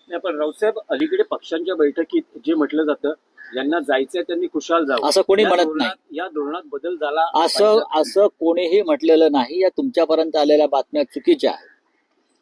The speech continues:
Speaker 2: ज्याला जायचंय त्याने खुशाल जावं असं कोणी म्हणणार नाही आणि कोणी म्हणत नाही. किंबहुना आमच्या कानावर जेव्हा अशा काही गोष्टी येतात, तेव्हा आम्ही त्या संबंधित आमच्या सहकाऱ्यांशी, मग जिल्हा स्तरावरती असेल, तालुका स्तरावर असेल,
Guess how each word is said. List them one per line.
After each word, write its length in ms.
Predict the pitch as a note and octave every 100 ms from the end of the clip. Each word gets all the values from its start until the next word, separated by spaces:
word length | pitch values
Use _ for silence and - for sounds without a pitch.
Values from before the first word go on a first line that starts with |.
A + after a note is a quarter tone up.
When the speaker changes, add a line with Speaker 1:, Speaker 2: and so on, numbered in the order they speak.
| _ -
Speaker 2:
ज्याला 340 | A2+ C#3+ D#3+ F3+
जायचंय 480 | B2+ C3+ C3 E3+ E3+
त्याने 220 | E3 E3+
खुशाल 440 | - C#3 F3 D#3+
जावं 280 | B2 D#2+ -
असं 140 | -
कोणी 260 | - - G#3+
म्हणणार 380 | F#3 D#3+ D3+ C#3+
नाही 120 | E3
आणि 80 | E3+ -
कोणी 180 | E3
म्हणत 360 | D#3+ C#3 D3+ -
नाही. 160 | G2 E2+ _ _ _ _ _ _ -
किंबहुना 600 | D#3 E3+ F#3+ G3+ A3 A3 - -
आमच्या 280 | C#3 D3+
कानावर 500 | F3+ - C#3+ D#3+ G3+
जेव्हा 240 | F#3 F#3+ E3
अशा 200 | - D3+
काही 300 | C3 B2+ C3
गोष्टी 520 | - _ A#2+ A2+ -
येतात, 280 | C3 - G#2+
तेव्हा 300 | - D#3 C3+
आम्ही 380 | C3+ E3+ G#3+ B3 - _ _ _ _ _
त्या 120 | - C#3
संबंधित 560 | - C3+ D3+ D3+ F4+
आमच्या 300 | - C3+ D3+
सहकाऱ्यांशी, 800 | C#3 - D3+ D3 C3 B2 - D#4+
मग 160 | E3 D#3
जिल्हा 340 | A#2+ B2+ D3
स्तरावरती 540 | D3 C#3+ C#3+ C#3 C3 C#3+
असेल, 320 | C3+ - E3
तालुका 500 | - D#3+ F#3 F#3 E3+
स्तरावर 380 | - C3+ C3 B2
असेल, 400 | A#2 - F3